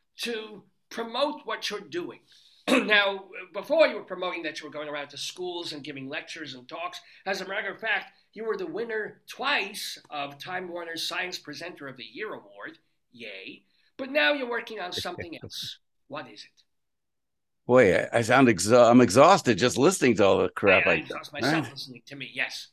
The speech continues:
Speaker 2: Yeah, well, uh, what I'm working on now is trying to figure out how we're gonna get this wildfire problem under control. Uh, I live in Boulder, Colorado right now,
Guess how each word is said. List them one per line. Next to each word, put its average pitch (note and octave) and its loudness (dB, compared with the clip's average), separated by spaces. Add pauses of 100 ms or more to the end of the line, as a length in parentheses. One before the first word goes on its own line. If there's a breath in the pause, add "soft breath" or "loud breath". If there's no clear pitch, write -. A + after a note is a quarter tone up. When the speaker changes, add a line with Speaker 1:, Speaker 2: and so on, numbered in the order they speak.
(180)
Speaker 2:
Yeah, B2 8
well, E3 8
uh, C3 8
what C3+ 8
I'm D3+ 10
working D#3 8
on B2+ 8
now C#3+ 8
is B2 6
trying A#2+ 6
to A#2 6
figure B2 6
out A#2+ 10
how A2+ 8
we're A2+ 8
gonna G#2 6
get A2 4
this G2 0
wildfire G#2 4
problem E2+ 2
under F2 -2
control. - 0 (640)
Uh, F#2+ -2
I F#2 2
live B2 8
in A2 8
Boulder, A#2+ 8
Colorado A2 8
right F#2+ 4
now, G#2+ 0